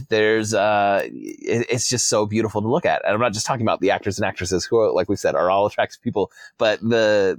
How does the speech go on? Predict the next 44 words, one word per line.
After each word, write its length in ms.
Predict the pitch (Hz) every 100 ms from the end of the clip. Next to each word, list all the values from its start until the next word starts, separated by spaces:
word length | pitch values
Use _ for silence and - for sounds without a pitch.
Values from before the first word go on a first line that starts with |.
| 69
like, 180 | 104 104
the 80 | 113
scenes 560 | - 143 156 117 101 95
and 160 | 95
the, 420 | 92 85 82 73 -
the, 240 | 107 95 78
the 100 | 101
way 200 | 117 127
they 120 | 113
film, 560 | - 117 113 107 98 - _ _ -
uh, 480 | 82 85 80 82
the, 360 | 73 95 90 71
the 100 | 90
background 480 | 101 104 - 101 98
shots 360 | - 90 - -
during, 380 | 104 92 95 71
during 200 | 95 101
the 80 | 92
musical 300 | 95 101 98
numbers, 400 | 90 80 82 80
it's 180 | 90 -
just 300 | 98 - - -
interesting 440 | 131 117 104 104
to 60 | 98
look 200 | 92 -
at, 180 | 82 -
and 300 | 90 87 85
there's 180 | 92 -
always 360 | 95 104 98
something 380 | - 90 85 78 - - -
fascinating 580 | _ - 95 - 101 92
to 60 | 87
see. 320 | - 78 78 -
And, 220 | 90 90 -
and 140 | 104
again, 320 | 98 110 101
just, 180 | 104 -
like, 180 | 104 90
watch 340 | 107 113 117
it 60 | -
with 100 | 110
an 100 | 95
eye 220 | 82 90
towards 420 | - 101 87 82